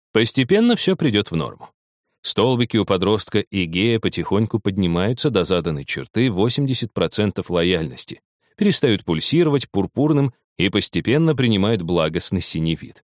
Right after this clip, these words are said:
Лица у обоих персонажей разглаживаются и излучают довольство. Однако не то происходит с интеллигентом. Его график, напротив, неуклонно и упрямо стремится вниз.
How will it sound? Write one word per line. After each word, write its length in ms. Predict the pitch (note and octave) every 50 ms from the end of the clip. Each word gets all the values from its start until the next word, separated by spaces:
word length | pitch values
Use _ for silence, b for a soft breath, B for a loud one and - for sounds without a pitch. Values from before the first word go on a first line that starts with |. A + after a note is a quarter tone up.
| _ _ _ _ _ _ _ -
Лица 460 | E2 G2+ C3 E3 - - F#3 F3+ - -
у 120 | A#2 B2
обоих 340 | A#2 G2 G#2+ A#2 A#2+ A#2 -
персонажей 680 | - G2+ F2 - - F2 E2 E2+ F#2+ B2+ A#2+ A2+ F#2+
разглаживаются 880 | E2 E2 D2+ C#2+ D2+ G2+ C3 E3+ E3+ D3 D#3 D3 C#3+ C3 - D3 B2 - _ _ _
и 160 | - A3 F3
излучают 580 | G#2+ F2 D#2 D#2 D2 - - F#2+ G#2+ A#2 G2+ D#2
довольство. 640 | D2+ D2+ C#2 C#2 C2 G1+ - - - - - - - _ _ _ _ _ _ _ _ _ _ _ _
Однако 600 | G#2 E2+ F2 F2 F2+ G2 G#2+ C3 D3 - - D3+
не 160 | D3+ D3+ D3+ B2+
то 180 | B2 A2+ A2+ A2+
происходит 560 | C3 C3+ C#3 A#2+ - - F2+ F2 F2+ F#2 -
с 60 | -
интеллигентом. 760 | G2 F2+ - F2+ F2+ F2 E2 D#2+ C#2+ C2+ - - - - - _ _ _ _ _ -
Его 280 | D2+ D#2 F2 F#2+ G2+ F#2+
график, 400 | F#2 G2+ G#2+ G#2+ - G2+ - -
напротив, 580 | G2 F#2+ - - G2+ A2+ A2+ - - - -
неуклонно 600 | G2 F2+ F2+ F2+ - F2+ F#2 G#2+ A2 G#2 G2+ G2+ - -
и 80 | G2+ G2
упрямо 400 | F#2+ E2 - F#2 G2+ G#2+ G2+ F2+
стремится 560 | - - F2 F2 F#2 G2 G2 - - F#2 F2
вниз. 480 | D#2+ F2+ F#2+ G#2 A2 F2+ - - -